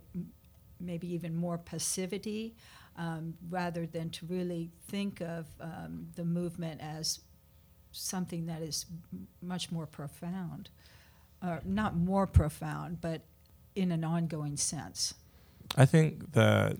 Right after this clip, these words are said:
Speaker 2: just the nature of media, especially today, it does create, it, it latches onto these sensations, but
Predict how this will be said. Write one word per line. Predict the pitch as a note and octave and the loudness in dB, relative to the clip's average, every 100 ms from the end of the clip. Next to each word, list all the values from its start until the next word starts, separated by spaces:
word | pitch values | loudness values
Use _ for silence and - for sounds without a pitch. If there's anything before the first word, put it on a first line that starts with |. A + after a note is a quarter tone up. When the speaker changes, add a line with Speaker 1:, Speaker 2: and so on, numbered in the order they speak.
| - | -2
Speaker 2:
just | A#2 G#2+ - - | 2 2 0 2
the | G2+ | 6
nature | F#2+ F#2+ - F#2+ F2+ | 8 6 6 6 6
of | F2 | 6
media, | F2+ F2 F2 F2 | 2 2 4 2
especially | - - F2+ - G2 | 2 2 2 2 0
today, | F#2 G2 G2 G2+ - - - - - | 2 4 4 4 2 -2 -12 -6 -2
it | F2+ | 2
does | F2+ F2+ F#2+ G2 | 2 2 0 -6
create, | - G#2 G2+ G2+ G2+ - - - | -4 -2 2 2 0 -8 -20 -2
it, | - A2 | 0 2
it | A2+ A2 | 2 4
latches | A2+ B2+ A#2+ G#2 | 4 4 2 2
onto | F#2+ G2+ | 2 4
these | G#2+ - | 2 2
sensations, | F#2+ - F#2 F#2 A2 A2 | 0 0 0 2 0 -2
but | - - A#2+ A#2 | 0 6 6 6